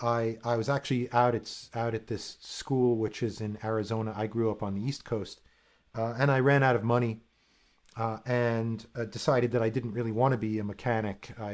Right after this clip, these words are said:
I just wanted to learn about how to be a mechanic. So I got a job at a newspaper,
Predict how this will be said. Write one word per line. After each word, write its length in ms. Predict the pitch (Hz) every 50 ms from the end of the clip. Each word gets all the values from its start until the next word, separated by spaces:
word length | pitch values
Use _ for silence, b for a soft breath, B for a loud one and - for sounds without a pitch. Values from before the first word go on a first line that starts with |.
| 107 107
I 40 | 113
just 140 | 110 107 120
wanted 180 | 120 110 113 101
to 40 |
learn 320 | 101 101 113 135 160 180 170
about 480 | 139 - 117 104 101 101 98 - _ -
how 160 | - 113 110
to 80 | 110 101
be 140 | 101 107 104
a 40 | 101
mechanic. 400 | 101 - - 127 117 110 110 -
So 100 | - 202
I 40 |
got 160 | 214 175 175 151
a 40 |
job 220 | 131 135 123 113 104
at 80 | 98
a 60 | 98 98
newspaper, 840 | 131 180 202 196 - - - 170 160 151 - 160 151 147 143